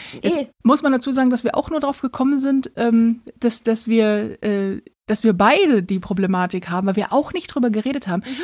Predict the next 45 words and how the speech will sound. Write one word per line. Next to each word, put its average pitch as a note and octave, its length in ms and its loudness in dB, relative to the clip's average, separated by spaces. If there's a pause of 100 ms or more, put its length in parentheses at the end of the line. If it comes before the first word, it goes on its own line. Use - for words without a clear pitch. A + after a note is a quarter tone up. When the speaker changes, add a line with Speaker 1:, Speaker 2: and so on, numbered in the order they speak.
(120)
Speaker 1:
Und G3+ 80 0
wir G#3 100 6
sind B3 160 2
ja G3+ 140 2
wirklich, B3 380 -2 (180)
wir G3+ 160 0
sind A3+ 140 6
wirklich G#3+ 200 2
die E3+ 80 -6
besten D3 240 -6
Freunde, F#3 280 0
auch E3+ 80 -2
wenn G3 100 4
wir G3+ 80 2
uns F#3 100 -2
die F#3+ 60 -2
ganze F#3 220 -4
Zeit E3+ 200 -4
dissen, G3+ 240 -2
wir F3+ 100 0
lieben F3+ 240 0
uns D#3+ 160 -6
sehr. - 200 -8 (540)
Und G3 360 2 (200)
wir G#3 220 4
reden B3 260 2
über G3+ 360 0
alles C4+ 500 0
sehr, A3+ 320 2
sehr A3 380 2
offen. - 400 0
Das E3+ 120 -4
werdet G3 240 2
ihr F#3+ 120 0
in F#3+ 60 0
diesem, F3+ 320 -2
äh, F3 140 -2
Podcast F3+ 460 -4
auch F3+ 80 -2
noch E3+ 140 -4
mitbekommen. E3+ 500 -6
Aber F#3+ 180 2
tatsächlich G#3 720 -2 (120)
zu - 120 0
sagen, A3 400 2